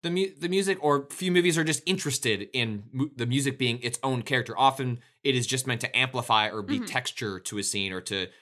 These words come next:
Speaker 1: to heighten, um, the emotions. And so it's just kind of like, uh, painting as opposed to, like, being, like, something singular.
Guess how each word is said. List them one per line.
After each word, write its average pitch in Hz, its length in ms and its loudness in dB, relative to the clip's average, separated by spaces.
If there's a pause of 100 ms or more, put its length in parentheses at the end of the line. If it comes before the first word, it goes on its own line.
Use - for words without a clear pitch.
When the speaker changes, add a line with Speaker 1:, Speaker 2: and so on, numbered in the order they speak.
(160)
Speaker 1:
to 110 60 0
heighten, 110 540 -4 (140)
um, 92 400 -4 (280)
the 110 120 -4
emotions. 113 560 0
And 110 200 -6
so 123 140 0
it's 120 160 -2
just 135 140 -6
kind 131 140 0
of 117 100 -2
like, 110 260 0 (420)
uh, 98 380 2 (360)
painting 117 540 -4
as 110 200 -2
opposed 117 580 -2
to, 104 320 -2
like, 95 320 -6
being, 131 340 2
like, 104 180 -2
something 104 320 -6
singular. 113 500 -2